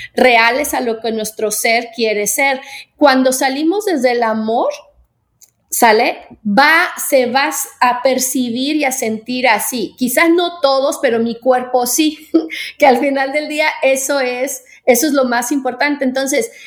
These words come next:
si no, si no estás sintiendo amor por ti, siendo tú en ese momento, pues es trabajo de hacer un, un, un clavado al interior,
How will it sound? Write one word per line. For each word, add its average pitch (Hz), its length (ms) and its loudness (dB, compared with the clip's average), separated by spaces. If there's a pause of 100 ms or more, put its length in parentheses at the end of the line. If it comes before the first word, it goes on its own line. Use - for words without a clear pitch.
(120)
si 311 300 2
no, 330 320 2 (380)
si - 160 0
no 302 100 2
estás 392 280 -4
sintiendo 370 420 0
amor 311 320 -4
por 294 180 -4
ti, 247 160 -4
siendo 320 640 -2
tú 311 180 0 (300)
en 254 180 0
ese 269 240 -2
momento, 254 560 -2 (200)
pues 240 180 -2
es 269 100 -4
trabajo 262 400 0
de 262 100 -2
hacer 226 360 -2
un, 240 280 -8
un, 233 720 -4
un 226 180 0
clavado 220 420 2
al 240 120 -2
interior, 202 640 -2